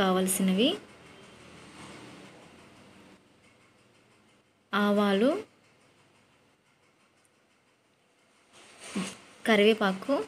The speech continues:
వెల్లుల్లి, రెండు చిన్న ఎండుమిరపకాయలు, అలాగే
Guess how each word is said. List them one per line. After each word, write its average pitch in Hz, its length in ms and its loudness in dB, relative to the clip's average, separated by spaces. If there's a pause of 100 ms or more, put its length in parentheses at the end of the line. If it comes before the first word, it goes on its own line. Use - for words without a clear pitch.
(1400)
వెల్లుల్లి, 214 500 6 (1700)
రెండు 214 220 2 (100)
చిన్న 220 240 4 (480)
ఎండుమిరపకాయలు, 202 840 2 (1300)
అలాగే 202 400 0